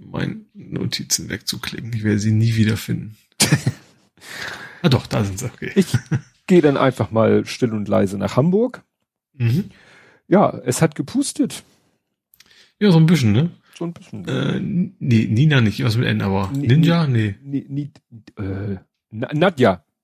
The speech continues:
Speaker 2: Nad-,
Speaker 1: Nadja.
Speaker 2: oder jedenfalls
Speaker 1: Nee.
Speaker 2: Nadia.
Speaker 1: Nadia mit I, ne? Irgendwas mit I, genau.
Speaker 2: Ja.
Speaker 1: Äh, ja, ich hab, ich hab hier selber bei mir nicht so viel mitbekommen. Also, ja,
Speaker 2: Nicht?
Speaker 1: also
Speaker 2: Bei dir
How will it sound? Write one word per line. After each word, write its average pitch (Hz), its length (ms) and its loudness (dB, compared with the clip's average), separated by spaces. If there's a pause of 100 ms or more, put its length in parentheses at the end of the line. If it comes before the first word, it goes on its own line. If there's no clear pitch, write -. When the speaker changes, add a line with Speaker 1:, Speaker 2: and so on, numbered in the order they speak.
(320)
Speaker 2:
Nad-, 117 160 2
Speaker 1:
Nadja. - 320 -4 (260)
Speaker 2:
oder 117 140 0
jedenfalls 101 380 0
Speaker 1:
Nee. 98 140 -4
Speaker 2:
Nadia. 107 560 0 (320)
Speaker 1:
Nadia 117 340 2
mit 120 120 4
I, 160 180 4
ne? 104 120 4
Irgendwas 120 340 -2
mit 120 120 -2
I, 107 180 0
genau. 92 340 -4 (220)
Speaker 2:
Ja. 127 160 0 (1120)
Speaker 1:
Äh, 113 260 -6
ja, 185 200 0
ich 147 100 0
hab, 180 100 -4
ich 127 100 -2
hab 175 100 -2
hier 165 120 0
selber 170 220 4
bei 175 120 2
mir 175 140 4
nicht 160 100 2
so - 60 -6
viel 139 80 0
mitbekommen. 156 720 0
Also, 120 240 0
ja, 113 100 0
Speaker 2:
Nicht? 175 240 0
Speaker 1:
also 101 100 -2
Speaker 2:
Bei 110 120 4
dir - 0 -